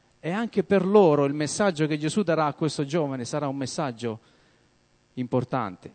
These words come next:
E forse questa mattina siamo qui per mettere in atto un rito religioso. Anche io potrei essere qui e correre questo pericolo.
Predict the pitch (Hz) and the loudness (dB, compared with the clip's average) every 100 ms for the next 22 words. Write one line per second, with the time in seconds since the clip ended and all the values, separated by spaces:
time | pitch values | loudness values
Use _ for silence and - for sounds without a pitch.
0 | _ 185 - 320 247 214 - 220 220 - | _ -4 0 2 4 2 4 2 0 -2
1 | 247 196 165 - _ - - 190 185 226 | -2 -2 -4 -8 _ -4 -2 0 2 2
2 | 202 165 165 170 180 170 202 170 - 160 | 2 2 0 -2 -2 -2 0 -2 0 0
3 | 147 - _ _ _ _ 170 175 220 175 | 0 -4 _ _ _ _ -4 -2 0 0
4 | 160 156 147 160 113 101 82 _ _ _ | 0 -2 -2 0 0 -4 -12 _ _ _
5 | _ _ _ _ _ _ 196 202 202 156 | _ _ _ _ _ _ -8 -4 -2 -2
6 | 98 - _ _ _ _ _ _ _ 156 | -4 -10 _ _ _ _ _ _ _ -2
7 | 175 175 170 - 160 - 190 151 170 156 | 2 0 0 0 -2 0 0 2 2 2
8 | 151 143 143 151 147 143 131 120 104 | 0 0 -2 -2 -2 -2 -4 -6 -6